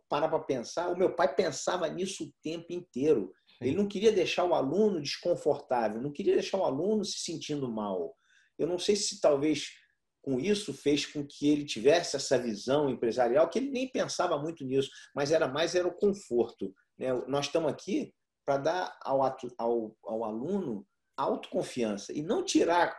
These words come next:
Speaker 1: a confiança dele.
Speaker 2: É, eu sei que eu, Pedro, o Pedro Valente, até que entrevistei aqui, falou muito das questões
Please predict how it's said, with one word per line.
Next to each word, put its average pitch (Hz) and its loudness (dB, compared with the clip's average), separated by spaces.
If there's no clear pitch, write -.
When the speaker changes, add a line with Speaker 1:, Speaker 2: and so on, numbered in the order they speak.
Speaker 1:
a 143 -12
confiança 127 -4
dele. 98 -4
Speaker 2:
É, 113 -8
eu 139 -4
sei 180 4
que 143 -6
eu, 165 0
Pedro, 196 4
o 160 -6
Pedro 175 0
Valente, 160 2
até 151 -2
que 147 -6
entrevistei 143 -4
aqui, 143 -4
falou 180 2
muito 202 2
das 156 4
questões 170 0